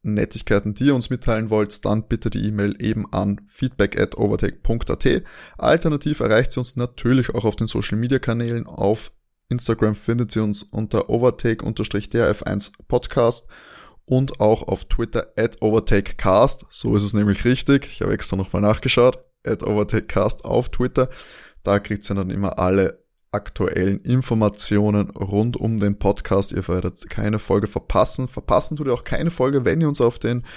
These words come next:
Streaming-Plattformen folgt und abonniert. Auf Spotify gerne den Follow-Button drücken und auf Apple Podcast natürlich eine Bewertung hinterlassen. Da freuen wir uns natürlich auch sehr, sehr über Feedback und über fünf Sterne.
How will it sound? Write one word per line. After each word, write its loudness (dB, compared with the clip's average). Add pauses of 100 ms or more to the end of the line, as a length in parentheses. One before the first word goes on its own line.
(120)
Streaming-Plattformen -2
folgt -2
und -10
abonniert. -2 (760)
Auf -2
Spotify 2
gerne -2
den -4
Follow-Button -4
drücken -4
und -4
auf 0
Apple 0
Podcast -2
natürlich -2
eine 0
Bewertung 2
hinterlassen. 0
Da 0
freuen -2
wir -2
uns -6
natürlich -8
auch -6
sehr, 2
sehr -4
über -4
Feedback -2
und -6
über -8
fünf -6
Sterne. -4